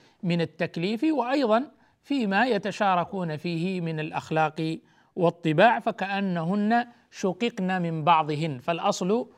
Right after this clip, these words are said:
واحد، الأب آدم والأم حواء. فيعني ي-، ي-، لهن قدرهن، وأنهن شقائق الرجال، وقد كن، كان للمرأة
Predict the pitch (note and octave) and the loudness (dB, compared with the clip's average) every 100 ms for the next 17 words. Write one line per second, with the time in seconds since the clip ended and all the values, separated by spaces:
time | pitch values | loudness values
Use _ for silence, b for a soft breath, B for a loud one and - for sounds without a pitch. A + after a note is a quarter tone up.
0 | b D#3+ F3 F#3 - D#3+ D3 B2+ A2+ b | b 0 4 4 2 -4 -4 -6 -8 b
1 | b _ D#3 D#3+ G3 F3+ G#3 - _ _ | b _ -6 -2 -2 0 -4 -6 _ _
2 | _ _ - F3+ F3+ F#3 F#3+ - - D#3 | _ _ 2 4 4 0 -4 -8 -6 -6
3 | E3 E3+ D#3+ D#3+ D#3+ - _ _ _ - | -2 -2 -2 -2 -4 -10 _ _ _ 0
4 | - F3+ D3+ G#2+ - - _ _ _ _ | 6 8 6 4 -6 -14 _ _ _ _
5 | _ _ _ _ _ _ _ _ _ _ | _ _ _ _ _ _ _ _ _ _
6 | _ _ b b b _ - G3+ F#3+ F3+ | _ _ b b b _ 2 6 8 6
7 | - F3+ E3 F3 F3+ F#3 G3 F#3 F#3+ G3 | 4 0 0 2 -4 -2 -2 0 -2 2
8 | G#3 C#4+ B3+ A#3 A#3 A3+ B3 B3 E3+ E3 | 2 2 0 2 0 2 2 0 0 0
9 | G3+ F#3+ F#3 G#3+ G#3+ A#3 B B B - | 0 0 0 0 0 -2 B B B -4
10 | G3 A3 A3 F3+ F3+ D#3+ E3 F#3+ C#4 C4 | 2 4 4 2 0 -2 0 2 4 4
11 | A#3 A3 F3 B3+ A#3+ G#3 G3+ - A3 G3+ | 2 2 -2 -2 0 0 -2 0 0 2
12 | F3 E3 E3 G#3+ G#3 A3 | -2 -2 -2 -2 -2 -4